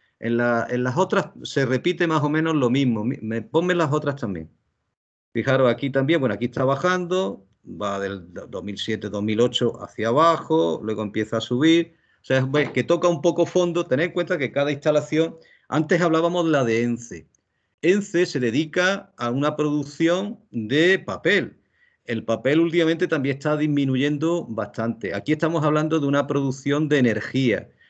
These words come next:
Pues bueno, como la, la energía cae cuando baja la producción mo-, eh, general en el país por, debido a la crisis, toca fondo más o menos en el dos mil diez y ya empieza a subir, nos vamos,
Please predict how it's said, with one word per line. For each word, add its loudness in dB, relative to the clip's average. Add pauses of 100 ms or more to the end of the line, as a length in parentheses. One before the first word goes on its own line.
(120)
Pues -12
bueno, 0
como 0
la, 4
la 2
energía 2
cae 2 (140)
cuando -4
baja 0
la -2
producción 0
mo-, 0 (140)
eh, -2 (400)
general 2
en 2
el -2
país 0
por, -10
debido -2
a 2
la 0
crisis, -2 (500)
toca 2
fondo 2
más 0
o -2
menos -2
en -2
el -4
dos -2
mil 0
diez 4
y -2
ya 0
empieza -2
a -2
subir, 2 (240)
nos -4
vamos, -2